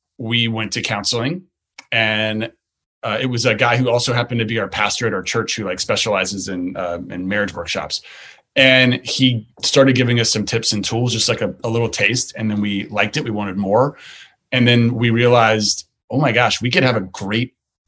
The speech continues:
freaking marriage. And if we could, it would be kinda cool to tell people about it." And then we realized that the, the, the center of all of it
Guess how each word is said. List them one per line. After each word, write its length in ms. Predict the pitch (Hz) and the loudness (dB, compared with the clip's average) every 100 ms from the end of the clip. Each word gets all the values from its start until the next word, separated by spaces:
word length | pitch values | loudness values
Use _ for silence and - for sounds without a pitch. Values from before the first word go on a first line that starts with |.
| _ | _
freaking 300 | 135 131 117 | 2 2 2
marriage. 500 | 101 107 127 95 92 - | 0 2 2 2 -2 -4
And 140 | 110 | -6
if 120 | 101 | -6
we 80 | 98 | -8
could, 340 | 95 160 135 113 | -4 -2 -2 -2
it 40 | |
would 120 | 113 | -2
be 200 | 107 107 _ _ _ - | -4 -6 _ _ _ -10
kinda 300 | - 156 185 | -4 0 -2
cool 240 | - 123 | -2 -2
to 320 | 110 101 92 - _ _ _ | -2 -2 -2 -8 _ _ _
tell 140 | - 190 | -2 0
people 220 | 131 135 | 0 2
about 220 | 110 123 | 2 2
it." 200 | 151 - - | 0 -4 -2
And 160 | 117 | 0
then 140 | 117 113 | 2 2
we 100 | 113 | 4
realized 380 | 123 123 113 117 | 6 6 4 0
that 100 | 120 | -6
the, 320 | 117 - - | -8 -8 -6
the, 100 | 135 | -2
the 140 | 123 131 | 2 4
center 340 | - 240 220 | 6 8 8
of 60 | 127 | 6
all 160 | 104 110 | 4 4
of 60 | |
it 220 | 120 - | 2 0